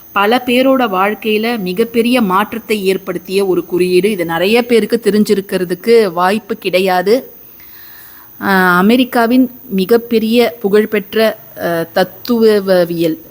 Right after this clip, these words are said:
நிபுணர் வந்து காப்மேயர் நிறைய நூல்களை எழுதியிருக்கிறாரு. அவர் வந்து சொல்லியிருப்பது என்ன அப்படின்னா, ஒருத்தவங்க வந்து எப்பொழுதுமே நேர்மறையானதாக எண்ணத்தோடு இருக்கணும், நேர்மறை எண்ணங்களை உடைய நபராக இருக்கணும் அப்படின்னா, அவங்க வந்து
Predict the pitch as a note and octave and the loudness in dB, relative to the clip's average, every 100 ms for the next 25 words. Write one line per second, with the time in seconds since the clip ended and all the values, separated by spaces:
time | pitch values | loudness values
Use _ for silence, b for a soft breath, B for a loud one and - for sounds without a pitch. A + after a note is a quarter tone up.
0 | - F#3 F#3+ G3 F3+ E3+ F#3+ - F#3 G3 | -4 -2 0 0 0 -2 -2 0 0 0
1 | G#3 F3 E3 - E3+ E3 G3+ A#3+ A3+ G3+ | -2 -2 -4 -4 -4 -2 0 2 2 2
2 | G3 F#3+ F3 F3 F3 E3 D#3+ D#3+ D#3 - | 0 2 2 0 -2 -4 -6 -6 -6 -10
3 | - - - - B B B B B B | -20 -20 -20 -20 B B B B B B
4 | - F3+ G3 C4 C#4 C4 A#3 F#3 - F3+ | -2 0 2 4 4 4 0 0 -8 -8
5 | G3 B3+ A3 G3+ G3+ G3+ G3+ F3+ E3+ F3 | -4 -2 -2 -4 -4 -4 -6 -4 -4 -4
6 | G3 D#3+ D#3+ E3 F#3+ E3+ E3 E3+ - F#3 | -4 -4 -6 -4 -2 -4 -4 -6 -2 -2
7 | F3 F3 G#3 A3 F#3 - C#4 C4 A#3+ C4+ | 0 0 0 0 0 0 2 2 4 4
8 | B3 G3+ A#3 A#3+ A3 G3+ F#3+ F#3 F3+ F3+ | 2 2 2 2 0 -2 -2 -4 -2 -2
9 | G#3 A3 - B B B - G3 A3 G#3+ | -2 -4 -6 B B B 0 2 2 4
10 | G#3+ A3 G3 - F#3+ F#3 E3+ - - F#3 | 4 4 2 0 -2 -2 -8 -18 -10 -2
11 | F#3+ A#3 A#3+ A3 G#3 F3+ F#3+ G#3 G#3+ G3+ | 2 4 4 2 0 0 0 0 0 -2
12 | F#3+ F#3 G3+ G#3+ F3 F#3 G3 G3 F#3+ F3 | -2 -2 -2 -2 -2 0 0 0 -4 -4
13 | F3+ F#3+ F3 D3+ E3 D#3 E3 G3 G#3+ - | -6 -8 -8 -8 -8 -8 -4 -6 -6 -20
14 | B B B B B - E3+ G3 B3+ C4 | B B B B B -6 0 4 4 4
15 | G#3+ G3 G3 B3 A#3 | 2 -2 2 2 0